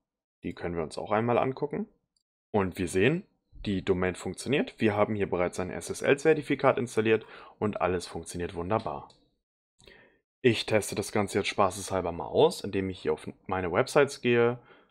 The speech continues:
auf Tutorial und ins Dashboard gehe und hier einfach mal eine Seite jetzt erstelle. Die nenne ich jetzt zum Beispiel einfach mal Test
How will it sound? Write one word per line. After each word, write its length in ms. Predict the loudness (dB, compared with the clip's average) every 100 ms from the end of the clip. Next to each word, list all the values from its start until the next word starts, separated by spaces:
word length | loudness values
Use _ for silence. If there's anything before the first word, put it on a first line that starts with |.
| _ -2
auf 200 | -2 -2
Tutorial 600 | -4 2 4 6 6 4
und 220 | 0 -6
ins 220 | -10 -6
Dashboard 420 | -2 0 0 2
gehe 300 | 4 6 4
und 300 | 2 -2 -4
hier 100 | -8
einfach 220 | -8 -10
mal 160 | -6 -4
eine 200 | -4 -4
Seite 300 | -2 -2 -2
jetzt 220 | -6 -6
erstelle. 500 | -8 2 4 4 2 -4 _ _ _ _ -8
Die 80 | -4
nenne 240 | -4 -4
ich 80 | -6
jetzt 160 | -10
zum 160 | -10 -8
Beispiel 380 | -8 -8 -8 -8
einfach 360 | -8 -10 -14 -14
mal 160 | -14 -14 -12 -10 -10 -10
Test 580 | -4 0 0 -4 -12